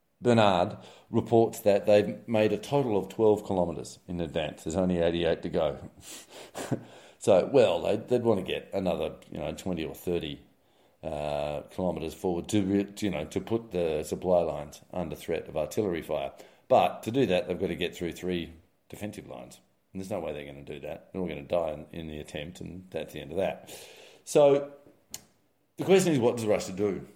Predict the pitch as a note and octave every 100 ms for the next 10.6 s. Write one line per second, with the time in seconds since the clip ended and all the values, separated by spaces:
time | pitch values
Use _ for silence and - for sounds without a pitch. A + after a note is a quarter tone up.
0 | _ _ _ _ _ _ _ _ - -
1 | B2 A#2 A2 A2+ A2+ B2 A#2+ G2+ D#2 -
2 | F2+ B2 B2+ A2 F2+ F#2 - _ _ _
3 | _ _ - A#2+ B2+ B2+ A#2 A#2 A#2 A2+
4 | - F#3 G#2 F2 B2+ - _ A#2 G#2+ A#2
5 | A#2 F#2+ F#2+ G2+ G2+ G2 G2+ G2 F#2 -
6 | F#2 F2+ F#2 F#2 G#2 F2 E2 F#2 F2 G2
7 | G2+ F2 F2 F#2 F#2 D#2+ D#2 - - B2+
8 | A2 A2 - F3+ E4 A#4 A#4+ A#4+ A4+ A4+
9 | - D4+ E4+ G#4+ G#4 - F#3 E3 A#2+ C3+
10 | F#3 - D#2+ - F2 D2